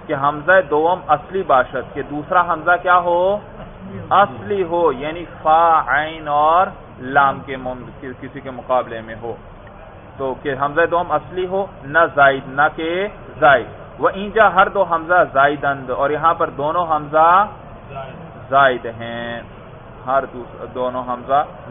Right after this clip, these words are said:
زائد ہیں مولانا۔ او اکرم، کیا وزن ہے؟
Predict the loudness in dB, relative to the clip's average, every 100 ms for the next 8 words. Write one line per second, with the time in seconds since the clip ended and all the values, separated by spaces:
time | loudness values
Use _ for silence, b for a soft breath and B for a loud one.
0 | -2 0 0 -2 -10 -8 -6 -4 -4 -4
1 | -2 -4 -6 -14 -18 -18 -18 -20 -18 -18
2 | -18 -20 -20 -18 -18 -18 -18 -12 -4 -2
3 | 2 2 2 0 -4 -4 -6 -10 -12 -10
4 | 2 4 6 4 0 -2 -2 -2